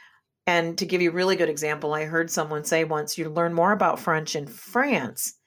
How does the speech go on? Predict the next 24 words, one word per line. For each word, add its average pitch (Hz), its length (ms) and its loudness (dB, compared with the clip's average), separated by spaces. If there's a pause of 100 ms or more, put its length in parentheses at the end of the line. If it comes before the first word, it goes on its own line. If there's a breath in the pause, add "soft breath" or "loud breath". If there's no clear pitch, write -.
(520)
than 170 240 2
you 165 120 0
do 151 240 0
in 143 80 -4
French 143 320 -6
class." - 440 -10 (640)
I 156 40 -4
mean, 165 220 -4
you 175 120 -2
can 175 160 -2
tell 165 180 2
the 156 80 0
difference 143 380 -2
there. 135 160 -2
Being 139 180 -2
immersed 151 400 -2
in 156 80 -8
French 147 260 -6
culture 170 380 -2
would 170 140 -8
make 147 200 -4
a 185 40 -12
huge 285 420 -4
difference 180 540 0